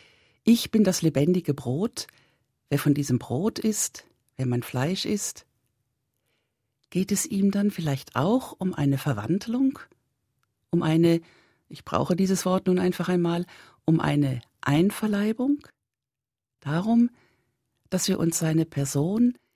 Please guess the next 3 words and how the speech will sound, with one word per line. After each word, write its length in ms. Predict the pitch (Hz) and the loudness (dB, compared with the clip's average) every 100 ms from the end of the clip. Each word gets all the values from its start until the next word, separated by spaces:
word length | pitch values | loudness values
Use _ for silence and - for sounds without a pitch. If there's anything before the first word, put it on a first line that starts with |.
| _ _ | _ _
sein 280 | - 139 - | -6 -4 -4
Eigenstes 880 | - 139 190 220 214 - 156 - - _ _ - | -2 -2 0 -2 -2 -4 -4 -4 -6 _ _ -4
einverleiben 1000 | 147 170 208 226 214 208 214 220 233 | 2 4 2 0 -2 -2 -4 -2 -2